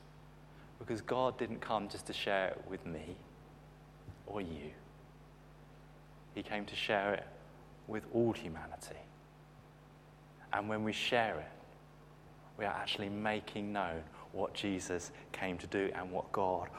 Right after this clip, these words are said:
wants us to do. And therefore, it makes our joy complete. We get joy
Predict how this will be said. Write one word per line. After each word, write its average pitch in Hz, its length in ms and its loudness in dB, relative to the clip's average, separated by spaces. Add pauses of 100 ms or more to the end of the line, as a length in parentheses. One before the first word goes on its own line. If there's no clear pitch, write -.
(160)
wants 101 340 4
us - 180 -4
to - 100 -8
do. - 100 -10 (1000)
And 104 180 -2
therefore, 92 540 4 (400)
it 98 140 2
makes 101 540 0
our 98 120 4
joy 95 320 4
complete. - 680 -4 (1040)
We 107 100 4
get 101 240 4
joy 110 400 8